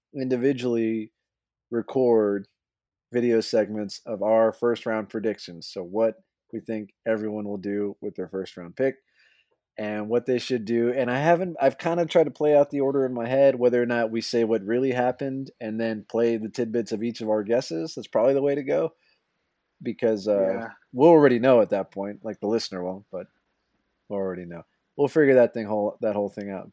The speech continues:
Speaker 1: But, uh, I'm, I'm excited for the, for the, for the prospect. That might be its own episode 'cause that's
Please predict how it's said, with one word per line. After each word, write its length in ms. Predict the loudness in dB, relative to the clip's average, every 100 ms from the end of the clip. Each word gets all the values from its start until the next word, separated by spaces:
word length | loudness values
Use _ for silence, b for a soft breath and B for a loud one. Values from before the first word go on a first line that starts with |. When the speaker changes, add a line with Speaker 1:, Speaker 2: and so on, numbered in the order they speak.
| -2
Speaker 1:
But, 240 | 0 0 _ _ _ _ -6
uh, 340 | -2 -2 -4 -12 _ _ _ -20 _ _ _ _ _ 0
I'm, 320 | 4 4 2
I'm 200 | -2 -2
excited 420 | 2 6 6 4
for 100 | -4
the, 320 | 0 0 0 -4
for 100 | -6
the, 200 | -4 -8 -12 -14
for 120 | -6
the 160 | -4 -4 _
prospect. 460 | -2 -2 0 -4 0
That 120 | 0
might 200 | 2 0 2
be 120 | 0
its 140 | -2
own 200 | -4 -4 -6
episode 480 | -8 -8 -4 -4 -4
'cause 80 | -4
that's 280 | -4 -4